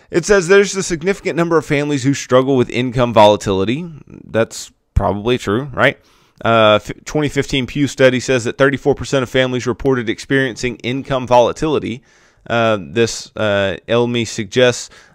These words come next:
uh, that many of the financial hardships that low and middle income families are struggling with can't simply be addressed with a budget. She points to policy, uh, and employer-led solutions like the expanded child tax credit, paid family,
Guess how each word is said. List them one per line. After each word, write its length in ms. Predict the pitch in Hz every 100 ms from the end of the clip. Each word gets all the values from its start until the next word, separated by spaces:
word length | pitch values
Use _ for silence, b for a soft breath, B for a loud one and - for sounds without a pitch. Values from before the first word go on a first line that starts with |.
| -
uh, 240 | 110 107
that 280 | 104 131 120
many 360 | 127 156 185 180
of 280 | 160 135 -
the 220 | - 127
financial 480 | 117 131 131 139 127
hardships 540 | 113 131 123 143 - -
that 140 | -
low 300 | 110 127 135
and 160 | 117 117
middle 240 | 131 120
income 380 | 127 117 123 113
families 420 | 120 117 117 104
are 80 | 101
struggling 480 | - 123 113 117 110
with 260 | 110 107 B B B _
can't 260 | - 165 -
simply 300 | 160 143 143
be 220 | 123 117
addressed 340 | 101 117 107
with 140 | 113 101
a 40 |
budget. 460 | 92 117 101 92 - B B
She 160 | - 139
points 340 | 151 160 -
to 100 | 135
policy, 640 | - 131 135 135 143 139 135 b -
uh, 160 | 117 110
and 160 | 120
employer-led 800 | 110 - 139 147 139 123 127 127 -
solutions 680 | 120 117 123 - 127 104 117
like 220 | 120 -
the 100 | 110
expanded 500 | - - 123 120 101
child 320 | 123 120 110
tax 300 | 147 139 -
credit, 400 | - 135 127 -
paid 280 | 127 131 113
family, 500 | 127 120 117 107